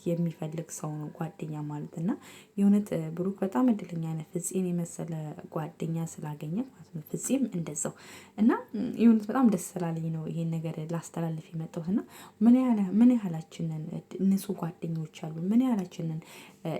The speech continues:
ጥቅማችንን ፈልገው፣ እ፣ እ፣ የቀረቡን ማለት ነው። እና ብዙ ጊዜ አንዳንድ ጓደኞች ስኬታችንን ስንበልጥ፣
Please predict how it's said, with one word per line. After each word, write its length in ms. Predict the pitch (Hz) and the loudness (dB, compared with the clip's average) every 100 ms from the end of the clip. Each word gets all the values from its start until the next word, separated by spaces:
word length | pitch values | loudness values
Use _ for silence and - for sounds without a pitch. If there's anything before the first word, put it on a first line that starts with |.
| - | -8
ጥቅማችንን 720 | - - 190 175 170 185 175 170 | -8 -2 0 0 0 0 0 -2
ፈልገው፣ 640 | - 165 156 160 - 160 151 | -4 -6 -6 -8 -6 -6 -6
እ፣ 100 | 147 151 151 156 156 - _ _ _ _ _ _ _ _ _ - | -8 -6 -6 -6 -8 -12 _ _ _ _ _ _ _ _ _ -8
እ፣ 80 | 151 147 147 147 156 151 | -6 -6 -8 -8 -8 -2
የቀረቡን 720 | 160 180 - - 156 147 151 | 2 2 2 -2 -4 -6 -4
ማለት 260 | 160 151 - | -4 -6 -6
ነው። 120 | 170 | -2
እና 120 | 175 240 | 0 2
ብዙ 200 | 247 226 | 2 0
ጊዜ 180 | 202 190 | -2 -2
አንዳንድ 340 | 185 180 185 180 | -2 -2 -2 -4
ጓደኞች 440 | 185 185 185 220 - - - _ - | -6 -2 0 0 -2 -14 -20 _ -4
ስኬታችንን 760 | 190 190 185 185 170 - 170 | -2 0 -4 -4 -6 -4 -4
ስንበልጥ፣ 640 | 165 - 170 165 165 165 | -2 -2 -2 -2 -6 -8